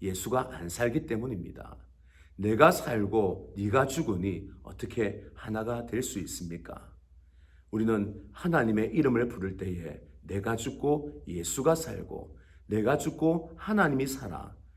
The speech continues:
진정한 하나님 안에서 우리가 하나가 되고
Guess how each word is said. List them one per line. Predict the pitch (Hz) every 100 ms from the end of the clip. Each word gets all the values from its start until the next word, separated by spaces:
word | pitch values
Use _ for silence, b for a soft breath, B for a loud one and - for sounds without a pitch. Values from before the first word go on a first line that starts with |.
| - _
진정한 | - 104 101 110 113 120 -
하나님 | - 208 165 143 -
안에서 | 156 120 90 87 - -
우리가 | 107 104 101 -
하나가 | - 143 139 151 151 -
되고 | 98 87 92 131 -